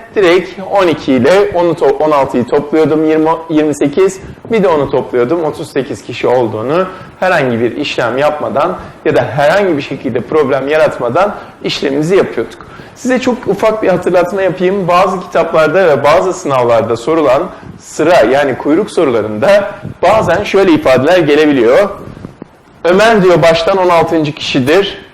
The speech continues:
ve sona daha yakındır. Ya da Faruk sondan on ikinci kişidir ve başa daha yakındır denildiği zaman yani sondan demiş olmasına rağmen başa yakın,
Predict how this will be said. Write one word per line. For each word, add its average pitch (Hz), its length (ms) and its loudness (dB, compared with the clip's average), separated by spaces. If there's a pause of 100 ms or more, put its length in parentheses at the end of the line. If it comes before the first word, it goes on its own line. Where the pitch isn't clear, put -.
(120)
ve 190 340 4 (240)
sona 185 480 0
daha 185 200 6
yakındır. 139 640 0 (500)
Ya 185 260 4
da 220 280 2 (560)
Faruk 185 440 2
sondan 175 480 2
on 170 140 2
ikinci 139 400 -2
kişidir 175 480 -2
ve 160 180 2
başa 180 320 0
daha 165 180 4
yakındır 123 560 0
denildiği 170 440 2
zaman 143 420 0 (380)
yani 190 540 2 (260)
sondan 208 560 0
demiş 208 260 0
olmasına 185 480 0
rağmen 139 400 2
başa 139 220 2
yakın, 202 440 0